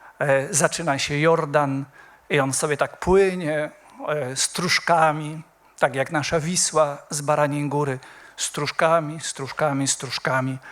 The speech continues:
a potem, e, formuje się w jedno koryto. Właśnie tam,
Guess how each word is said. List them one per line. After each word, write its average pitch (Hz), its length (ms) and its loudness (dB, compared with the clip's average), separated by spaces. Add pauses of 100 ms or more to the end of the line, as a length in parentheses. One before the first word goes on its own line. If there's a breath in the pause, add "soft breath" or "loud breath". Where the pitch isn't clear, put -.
(600 loud breath)
a 147 100 6
potem, 165 640 -2 (140)
e, 131 220 0
formuje 160 560 2
się 143 160 -2
w 139 60 0
jedno 143 280 0
koryto. 131 460 -2 (880)
Właśnie 147 440 0
tam, 123 380 0